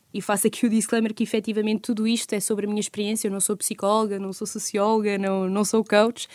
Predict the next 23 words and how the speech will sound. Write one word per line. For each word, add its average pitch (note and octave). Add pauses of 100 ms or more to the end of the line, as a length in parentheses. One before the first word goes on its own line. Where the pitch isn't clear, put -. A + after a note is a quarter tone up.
(400)
Ahm, A3+ (580)
é, A#3+
o, B3 (220)
o A#3
que -
eu C4+ (100)
vejo, F#3+ (420)
ahm, G#3 (140)
é G#3+
que G#3
efetivamente G#3
não G#3+
existe A3
uma G#3+
pressão A3
estética F#3+ (640)
tão A#3
vinculada F#3+
ao F#3
género F#3
masculino F#3+ (420)
como A#3+
existe, G#3+